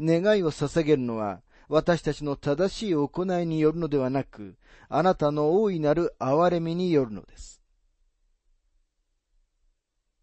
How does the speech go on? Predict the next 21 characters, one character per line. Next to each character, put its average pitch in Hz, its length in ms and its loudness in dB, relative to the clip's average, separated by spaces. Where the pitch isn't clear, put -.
ダ 160 120 6
ニ 156 80 2
エ 147 60 4
ル 135 80 -2
は 135 140 0
心 214 480 0
を 165 60 2
注 151 300 -6
ぎ 165 140 -6
出 156 160 4
し - 80 -10
て 151 140 -6
主 - 180 -8
に 180 140 -2
嘆 170 380 -6
願 165 220 2
し - 100 -10
て 131 100 -6
い 87 80 -10
ま 87 100 -20
す。 - 240 -18